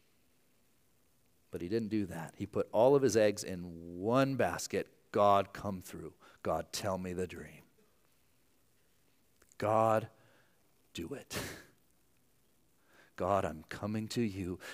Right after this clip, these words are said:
and I'm saying right now, if you don't move in a miraculous way, I'm going to die. And you know that, God." So we beg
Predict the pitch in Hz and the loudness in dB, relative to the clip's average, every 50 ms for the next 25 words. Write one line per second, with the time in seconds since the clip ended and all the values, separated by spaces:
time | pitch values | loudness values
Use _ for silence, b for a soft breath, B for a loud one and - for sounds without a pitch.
0 | B B 87 82 80 82 85 - - 101 95 98 98 98 95 90 95 95 110 110 | B B -8 -8 -8 -6 -4 -2 0 2 2 2 0 -2 -2 0 0 2 2 0
1 | - - 107 95 90 87 - B B B B 95 90 - - 92 90 92 101 110 | 0 -2 -4 -4 -4 -4 -6 B B B B -4 -4 -4 -4 -8 -6 -2 -2 0
2 | 117 123 123 120 110 92 110 107 113 104 104 98 95 92 90 90 87 85 85 85 | 2 2 2 2 2 0 -2 -2 -2 0 0 -2 -2 -4 -6 -6 -8 -8 -8 -2
3 | 85 92 104 107 - - 123 113 113 117 - - 104 104 98 98 98 92 80 82 | 0 2 2 2 2 2 4 4 4 4 2 2 2 2 4 4 4 2 2 0
4 | 90 87 85 85 - 90 87 90 87 90 90 - 87 78 - - - 135 139 - | -2 -4 -8 -8 -8 -6 -6 -6 -6 -8 -8 -8 -8 -8 -8 -10 -10 -12 -14 -14
5 | - - - - - _ B B B B 85 82 90 95 95 90 104 107 104 92 | -14 -14 -16 -16 -18 _ B B B B -10 -8 -6 -4 -2 0 0 0 0 0
6 | 80 73 73 - - - - - - - - - _ B B B B B B - | -2 -2 -4 -6 -10 -12 -14 -14 -16 -18 -20 -20 _ B B B B B B -6
7 | - 87 90 82 80 _ - 110 90 101 104 101 98 | -6 -4 -4 -6 -8 _ -6 -4 -2 -2 -2 -4 -4